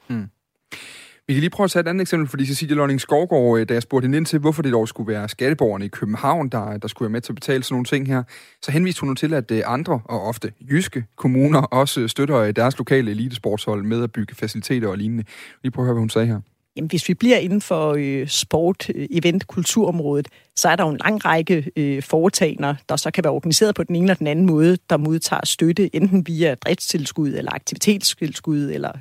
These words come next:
Speaker 2: anlægstilskud på den ene eller den anden måde. Og igen, hvis vi bare bliver på fodboldbanen, jamen, tag en tur rundt i Jylland og spørg de jyske kommuner, hvordan de gør. Altså, der er jo blevet givet tilskud i årevis,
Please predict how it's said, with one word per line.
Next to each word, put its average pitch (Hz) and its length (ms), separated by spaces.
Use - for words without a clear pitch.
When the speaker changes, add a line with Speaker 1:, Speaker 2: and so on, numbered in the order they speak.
Speaker 2:
anlægstilskud 165 720
på - 120
den 156 80
ene 190 120
eller 202 100
den 160 120
anden 160 180
måde. 160 280
Og - 100
igen, 202 200
hvis 214 160
vi 175 40
bare - 160
bliver 233 180
på - 100
fodboldbanen, 165 680
jamen, 165 180
tag - 140
en 208 100
tur 226 240
rundt 196 220
i 185 100
Jylland 202 380
og - 200
spørg 190 220
de 196 60
jyske 202 260
kommuner, 190 340
hvordan 160 260
de 214 160
gør. 156 260
Altså, - 140
der 175 60
er 180 40
jo 185 40
blevet 185 200
givet 175 180
tilskud 208 400
i 175 40
årevis, 175 600